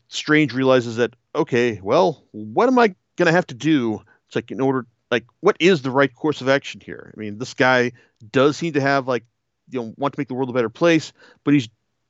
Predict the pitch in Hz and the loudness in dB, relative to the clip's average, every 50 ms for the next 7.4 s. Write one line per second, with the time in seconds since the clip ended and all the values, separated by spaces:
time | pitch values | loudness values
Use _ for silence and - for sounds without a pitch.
0 | _ _ _ - - 175 180 180 160 143 110 113 151 165 175 160 135 123 113 - | _ _ _ 0 2 4 4 4 2 0 2 2 4 4 6 4 2 0 -2 -6
1 | - _ _ 147 143 143 143 135 120 127 131 123 120 117 113 107 104 104 104 101 | -14 _ _ -6 -4 -4 -4 -6 -6 -6 -6 -4 -2 0 0 0 0 -2 -4 -6
2 | - _ _ _ _ _ _ _ _ _ _ _ - - 117 110 _ _ _ _ | -10 _ _ _ _ _ _ _ _ _ _ _ -10 -8 -8 -8 _ _ _ _
3 | _ _ _ _ _ _ _ _ _ _ _ - 135 113 - _ - 139 139 127 | _ _ _ _ _ _ _ _ _ _ _ -4 -4 -4 -4 _ -4 -2 0 2
4 | 131 131 123 - - - 131 - - - _ _ _ _ _ - 139 123 - - | 2 2 2 0 -2 -6 -8 -8 -8 -10 _ _ _ _ _ 0 0 0 2 2
5 | 131 120 80 - 120 135 123 90 67 - - - _ - _ _ _ _ _ _ | 2 2 2 2 0 2 2 0 -2 -6 -12 -20 _ -20 _ _ _ _ _ _
6 | - - 113 107 104 - - _ _ _ _ _ - - - - _ _ _ _ | -8 -6 -4 -4 -4 -6 -8 _ _ _ _ _ -20 -20 -20 -20 _ _ _ _
7 | _ _ _ - - - 381 - | _ _ _ 2 2 2 2 2